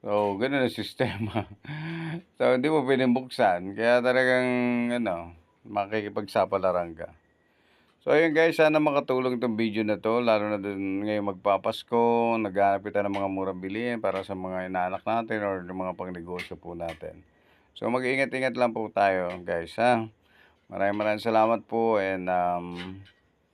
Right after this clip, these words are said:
ah, salamat po sa patuloy niyo po sanang subay-, ano, ah,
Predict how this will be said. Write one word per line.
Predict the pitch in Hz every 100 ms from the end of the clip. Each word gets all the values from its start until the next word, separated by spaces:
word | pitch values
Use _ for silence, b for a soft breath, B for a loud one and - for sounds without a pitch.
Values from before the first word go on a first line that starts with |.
| _ _ _ _
ah, | 90 90 90 90 87 87
salamat | - 101 123 120
po | 120
sa | 117 117 104 95
patuloy | 95 98 110
niyo | 110 107
po | 101 95
sanang | 101 92 87 85
subay-, | 95 92 87 76
ano, | 98 95 113 135 -
ah, | 104 90 90